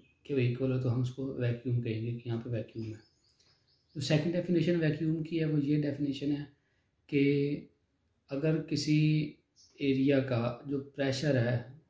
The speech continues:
या किसी सिलेंडर का जो प्रेशर है उसके सराउंडिंग के प्रेशर से कम हो, हाँ वो कितना भी हो, उससे कम हो तो हम उसको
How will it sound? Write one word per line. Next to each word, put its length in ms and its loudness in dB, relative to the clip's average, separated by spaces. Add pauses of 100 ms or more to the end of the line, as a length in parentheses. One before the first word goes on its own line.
(640)
या 120 0
किसी 220 -2
सिलेंडर 520 4
का 240 -4
जो 140 -2
प्रेशर 500 0
है 300 0 (460)
उसके 340 -4
सराउंडिंग 600 4
के 60 2
प्रेशर 360 0
से 300 -10
कम 100 -2
हो, 420 2 (580)
हाँ 100 2
वो 120 0
कितना 280 0
भी 140 0
हो, 80 -2
उससे 340 -10
कम 240 0
हो 340 2 (120)
तो 80 -4
हम 160 2
उसको 440 -8